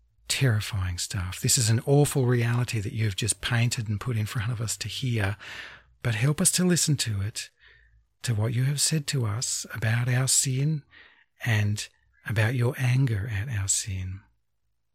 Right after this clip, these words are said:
Help us to process that and understand it. Help us to be patient as we wait for the message to lead us to that gospel answer. But thank you in the meantime that we do already know the gospel,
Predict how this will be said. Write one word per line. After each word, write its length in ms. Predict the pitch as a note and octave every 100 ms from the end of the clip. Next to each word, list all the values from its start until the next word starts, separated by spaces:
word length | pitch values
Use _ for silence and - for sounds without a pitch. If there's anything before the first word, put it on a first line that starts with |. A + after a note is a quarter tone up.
| _
Help 200 | - A2+
us 120 | C3+
to 100 | -
process 580 | D#3 D#3+ D#3+ D#3+ D#3+ C3+
that 280 | - G2+ G2 G3
and 120 | A2
understand 640 | G#2 G#2+ G#2+ - A2+ G2+ F#2+
it. 140 | G2 - _ _ _ _ _ _ _ _ - - -
Help 200 | D#3+ D#3
us 80 | D#3+
to 100 | -
be 240 | A#2 A#2 A2 - -
patient 540 | - D3 E3 - B2+
as 160 | A2+ G#2+
we 120 | A#2
wait 420 | G#2+ A2+ A2+ D3+
for 160 | - -
the 80 | G2+
message 460 | A2 A2 B2 G2+
to 120 | - G#2+
lead 320 | A2 B2 C3
us 340 | A2 G#2 - - - -
to 120 | -
that 280 | A2+ A#2 -
gospel 500 | A2+ A2+ - A#2+ B2
answer. 600 | A2 G#2 - G2+ F#2+ A#2 _ -
But 200 | C3+ -
thank 380 | - C3 B2
you 60 | B2
in 80 | A2+
the 80 | G#2+
meantime 480 | G#2+ G#2+ - G#2+
that 100 | G2
we 100 | -
do 240 | G#2 B2 A#2
already 360 | A#2 A#2 G#2+
know 540 | G#2+ G#2+ A2+ A#2+ A2 G2 - - -
the 280 | F#3 B2 A#2+
gospel, 600 | B2 C3+ C#3+ - G2+